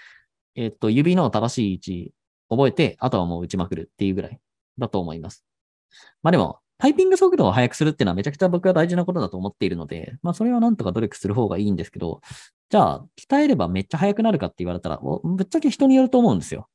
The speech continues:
まあそれこそタイピングが日本一速い人って言いますけど、じゃあ僕めっちゃ頑張ったところで多分日本一にはなれないんですよね。どんな、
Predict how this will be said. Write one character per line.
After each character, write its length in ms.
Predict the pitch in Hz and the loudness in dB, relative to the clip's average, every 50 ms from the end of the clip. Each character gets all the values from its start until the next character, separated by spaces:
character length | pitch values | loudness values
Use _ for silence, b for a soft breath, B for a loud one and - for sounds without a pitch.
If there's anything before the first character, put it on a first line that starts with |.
| _ _ _ _ _ _ _ _ _ b b b b b _ | _ _ _ _ _ _ _ _ _ b b b b b _
ま 100 | - 143 | 0 2
あ 20 | 139 | 2
そ 80 | 180 | 2
れ 60 | 185 | 2
こ 80 | 202 202 | 2 2
そ 80 | 170 156 | 0 2
タ 140 | - 160 | 2 2
イ 60 | 160 156 | 2 2
ピ 120 | - 156 | 2 0
ン 40 | 156 | 2
グ 40 | 156 | 2
が 100 | 151 147 | 2 2
日 80 | 143 | 2
本 120 | 147 151 113 | 2 2 0
一 120 | 95 - | -2 -2
速 160 | 95 104 98 | -4 -2 -2
い 40 | 90 | -2
人 140 | 90 - 87 | -6 -8 -14
っ 20 | - | -10
て 40 | - | -8
言 60 | 92 | -6
い 40 | 87 | -6
ま 60 | 82 | -6
す 60 | - _ | -6 _
け 60 | - | -8
ど、 100 | 85 90 | -8 -2
じ 80 | - | 0
ゃ 40 | 110 | 2
あ 20 | 92 | 2
僕 200 | 95 - - 123 | 2 2 2 2
め 80 | 113 | 2
っ 20 | 104 | 2
ち 60 | - | 2
ゃ 40 | 151 | 0
頑 100 | 147 156 | 2 0
張 80 | 165 | 0
っ 20 | - | -2
た 100 | - 95 | -2 -8
と 80 | - | -8
こ 60 | - | -8
ろ 80 | - - | -12 -12
で 80 | - - | -2 -2
多 80 | 139 | -2
分 100 | 131 117 | 0 0
日 60 | 92 | 0
本 100 | 104 127 | 0 0
一 120 | 117 92 - | -2 -2 -4
に 60 | 73 | -8
は 100 | 69 73 | -8 -6
な 100 | 80 85 | -4 -2
れ 80 | 98 107 | -2 -2
な 80 | 104 | -2
い 40 | 76 | -6
ん 40 | 69 | -6
で 40 | - | -10
す 20 | |
よ 60 | - | -12
ね。 100 | 80 80 | -12 -6
ど 100 | - 98 | -4 -4
ん 40 | 95 | -4
な、 60 | 82 | -4